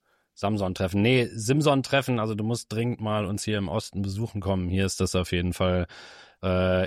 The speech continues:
in jedem zweiten Ort gibt's das ein paar Mal im Jahr, dass die Leute Ausfahrten machen mit ihren, äh, Mopeds und hier die ganze, die ganze Gegend in wunderbaren blauen Zweitaktdunst tauchen. Das ist ganz herrlich.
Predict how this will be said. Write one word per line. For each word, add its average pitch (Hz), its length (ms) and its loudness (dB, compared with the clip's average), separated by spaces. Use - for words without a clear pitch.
in 107 140 4
jedem 117 340 4
zweiten 110 440 2
Ort 107 360 0
gibt's - 280 -6
das 104 280 0
ein 101 140 0
paar 107 220 4
Mal 104 240 4
im 95 160 2
Jahr, 101 500 2
dass 92 240 -2
die 98 80 0
Leute 95 380 2
Ausfahrten 95 600 0
machen 95 360 0
mit 92 120 -4
ihren, 92 460 -2
äh, 85 400 -4
Mopeds 92 720 -2
und 92 380 -2
hier 101 260 4
die 95 120 0
ganze, 107 600 6
die 101 100 0
ganze 113 340 4
Gegend 113 500 4
in 101 600 4
wunderbaren 101 840 4
blauen 104 580 6
Zweitaktdunst - 1200 0
tauchen. 98 500 2
Das 90 140 -6
ist 95 160 -6
ganz 92 260 -4
herrlich. 87 440 -4